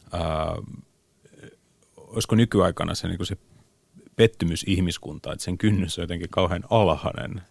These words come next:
että siihen riittää semmoset, että, että, että ihmisiä on liikaa jossain kadulla tai, tai että ne kuuntelee väärää musiikkia. Siis tämmönen asennehan näkyy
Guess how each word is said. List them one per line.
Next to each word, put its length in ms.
että 120
siihen 200
riittää 380
semmoset, 400
että, 220
että, 220
että 200
ihmisiä 420
on 100
liikaa 520
jossain 520
kadulla 500
tai, 200
tai 100
että 140
ne 40
kuuntelee 420
väärää 360
musiikkia. 800
Siis 180
tämmönen 340
asennehan 500
näkyy 260